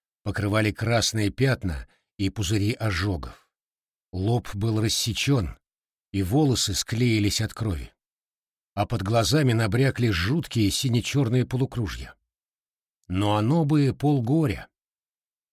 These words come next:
Дышал ратник со стонами. Из ноздрей и угла рта тоже сочилась кровь. По успевшему залубенеть подкольчужнику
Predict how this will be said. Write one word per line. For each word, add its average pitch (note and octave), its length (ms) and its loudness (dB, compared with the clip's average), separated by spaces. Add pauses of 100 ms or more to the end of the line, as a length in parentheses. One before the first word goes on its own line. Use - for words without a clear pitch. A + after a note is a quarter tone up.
Дышал C3+ 680 2
ратник B2 460 0
со A#2 160 -2
стонами. D#2+ 600 -6 (380)
Из G#2+ 220 0
ноздрей A#2 640 4
и A2+ 160 -2
угла A2+ 400 2
рта C3+ 480 -2 (260)
тоже B2+ 260 4
сочилась B2+ 540 0
кровь. - 560 -2 (320)
По A2 160 0
успевшему A#2 840 2
залубенеть A#2+ 800 2
подкольчужнику G#2 1000 -4